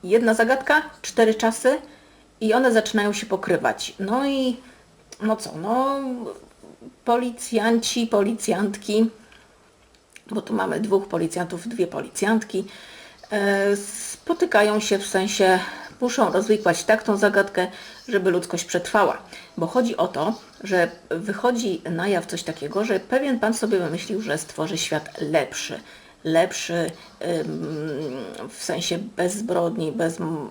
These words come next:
e, jakichś tam złych rzeczy i w ogóle, że, że będzie dobrze, dobry świat. Ech, no,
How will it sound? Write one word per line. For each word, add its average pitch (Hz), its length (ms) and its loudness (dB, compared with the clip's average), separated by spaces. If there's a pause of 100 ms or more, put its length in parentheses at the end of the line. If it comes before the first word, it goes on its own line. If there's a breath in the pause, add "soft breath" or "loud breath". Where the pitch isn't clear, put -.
e, 165 260 -4
jakichś 175 360 -6
tam 170 380 -4
złych 180 220 -6
rzeczy 175 360 -2
i 208 80 -8
w - 60 -6
ogóle, 160 340 -4
że, - 340 -8
że 370 100 -2
będzie 392 240 6
dobrze, 269 340 2
dobry 233 280 0
świat. - 360 -2 (1600 loud breath)
Ech, 233 240 0 (580 loud breath)
no, 285 420 0